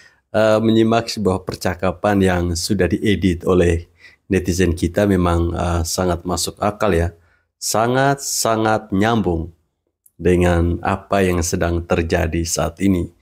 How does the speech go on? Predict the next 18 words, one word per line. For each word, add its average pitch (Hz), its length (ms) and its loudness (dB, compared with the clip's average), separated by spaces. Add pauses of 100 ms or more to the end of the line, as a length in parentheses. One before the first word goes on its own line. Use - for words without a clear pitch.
(360)
Di 95 160 2
luar 107 320 4
dugaan 92 400 0
kita, 104 480 -2
seorang 87 560 -2
Tom 90 240 0
Lembong 87 480 2
yang 87 400 0 (400)
mulutnya 123 480 2
sangat 92 320 -2
manis, 90 400 0
ternyata 87 480 0
dia 90 560 0 (480)
overdosis, 95 960 0 (400)
kebanyakan 87 720 0
makan 85 560 0
gula. 90 420 2 (500)
Ya, 85 240 -2